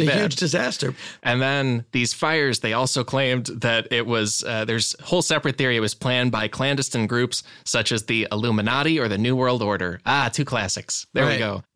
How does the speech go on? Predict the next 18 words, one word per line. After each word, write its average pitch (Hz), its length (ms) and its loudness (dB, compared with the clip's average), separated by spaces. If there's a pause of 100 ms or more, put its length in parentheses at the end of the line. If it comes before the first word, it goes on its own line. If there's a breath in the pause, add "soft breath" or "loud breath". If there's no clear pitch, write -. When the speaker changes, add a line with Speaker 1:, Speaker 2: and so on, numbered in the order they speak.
Speaker 1:
then 143 80 2
there's 135 140 2
also 156 260 2
a 139 60 2
theory, 120 540 0 (220 loud breath)
this 147 160 2
is 139 100 0
extrapolating 143 800 0
from 120 240 2
reports 104 500 0
that 107 120 -4
the 104 120 0
twenty 123 420 0
seventeen 139 640 0
wildfires, 92 720 -2
the 101 80 -4
year 110 160 2
before, 101 480 0